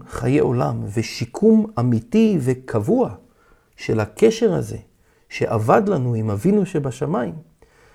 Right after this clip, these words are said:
הרי שברור שרק ברחמיו ורק בחסדו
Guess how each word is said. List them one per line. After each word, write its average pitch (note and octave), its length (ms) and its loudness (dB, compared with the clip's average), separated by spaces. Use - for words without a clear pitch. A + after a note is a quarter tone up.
הרי B2 200 -2
שברור C3 680 0
שרק F3 560 -2
ברחמיו C3 800 -2
ורק C3 360 0
בחסדו D#3+ 880 -2